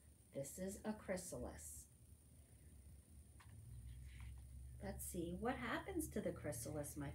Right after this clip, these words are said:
friends. Let's see if we're gonna see a surprise. Until by and by, the tenth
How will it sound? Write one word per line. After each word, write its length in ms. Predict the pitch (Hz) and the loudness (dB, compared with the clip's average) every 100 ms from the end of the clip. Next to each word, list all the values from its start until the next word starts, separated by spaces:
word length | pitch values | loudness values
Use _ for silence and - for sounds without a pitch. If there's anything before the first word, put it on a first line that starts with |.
| - | 0
friends. 500 | 139 151 220 247 - - - - - | 0 4 4 4 -2 -8 -10 -10 -8
Let's 180 | 160 - | -6 -2
see 120 | - | 0
if 100 | 196 - | 0 0
we're 80 | 170 | 0
gonna 200 | 180 160 | 0 0
see 220 | - 185 | 0 0
a 60 | 185 | 0
surprise. 920 | - - - - 185 220 - - - - - - - - - - - - - - - - - - - - - - - - - - - | -2 -6 -6 -2 -2 -2 -6 -10 -10 -12 -12 -12 -12 -14 -16 -12 -12 -8 -10 -10 -12 -14 -12 -12 -10 -10 -10 -12 -14 -14 -16 -2 6
Until 920 | 190 156 - - 185 240 294 220 - - - - | 8 8 6 2 8 12 12 12 10 0 -14 -4
by 680 | 165 143 143 147 151 160 170 220 | 2 4 4 4 6 6 4 6
and 360 | 240 254 254 | 8 8 10
by, 840 | 262 330 349 262 240 247 269 339 415 - - - - | 10 12 12 12 12 12 12 12 12 4 -14 -18 2
the 180 | 165 139 - - | 6 6 2 -2
tenth 440 | 226 254 392 453 | 10 12 12 12